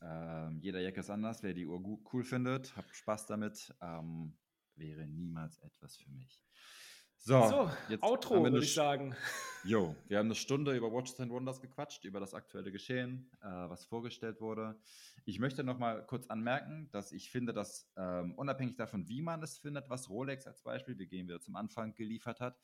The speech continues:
Speaker 1: sie haben verdammt viel geliefert. Sie haben ein komplett neues Modell rausgebracht, ähm, sogar,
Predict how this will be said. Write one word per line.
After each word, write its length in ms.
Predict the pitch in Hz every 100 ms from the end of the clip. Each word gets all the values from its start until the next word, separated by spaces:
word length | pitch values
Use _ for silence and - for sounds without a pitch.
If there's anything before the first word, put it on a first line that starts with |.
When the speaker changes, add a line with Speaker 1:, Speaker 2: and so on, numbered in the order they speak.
| _
Speaker 1:
sie 140 | - 104
haben 100 | 104
verdammt 320 | 110 120 127
viel 220 | - 117
geliefert. 500 | 98 82 - 73 -
Sie 160 | 92 92
haben 140 | 95
ein 160 | 92 95
komplett 440 | 95 104 117 -
neues 280 | 110 110 -
Modell 480 | 113 95 92 101 - _ _ _ -
rausgebracht, 800 | 95 101 - 107 110 135 - - _ _ _
ähm, 320 | 98 95 92
sogar, 220 | 90 85